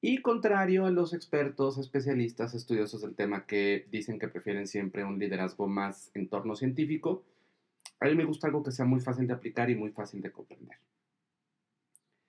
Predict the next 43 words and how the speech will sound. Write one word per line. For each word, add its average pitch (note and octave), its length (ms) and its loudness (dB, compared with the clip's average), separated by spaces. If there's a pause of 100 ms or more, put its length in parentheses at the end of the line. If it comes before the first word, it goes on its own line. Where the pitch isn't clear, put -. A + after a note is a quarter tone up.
(440)
A B2+ 60 -12
finales A#3+ 300 4
del F#3+ 140 4
verano E3 340 6
de D#3+ 120 2
mil C#3+ 160 4
novecientos D3 360 -2
noventa A2 260 0
y G2+ 60 -2
siete, B2+ 460 -2 (140)
dos C#3+ 340 -2
hechos B2+ 340 -2
extraordinarios A2 640 -2
ocurridos A#2+ 840 -2
en G2+ 140 -2
menos D#3+ 240 4
de D#3 80 2
una E3 100 0
semana A#2+ 400 -2
sacudieron G#2 520 -2
al D3 80 2
mundo. F3 260 0 (960)
Por G2+ 140 -2
un A#2 120 2
lado, C3 280 2
la C#3+ 100 2
muerte G#2 300 -2
de G#2+ 80 0
la G2 100 -4
princesa F#2+ 420 -8
Diana A2+ 400 0 (300)
y B2+ 120 0
por A3 140 -2
el G#3 120 0
otro, C#3+ 340 -4 (280)
la G#2 120 -2
muerte B2+ 560 0 (120)
de G#2+ 400 0
la F#2+ 120 -4
Madre G#2 300 -2
Teresa E2+ 300 -6
de - 60 -10
Calcuta. - 380 -20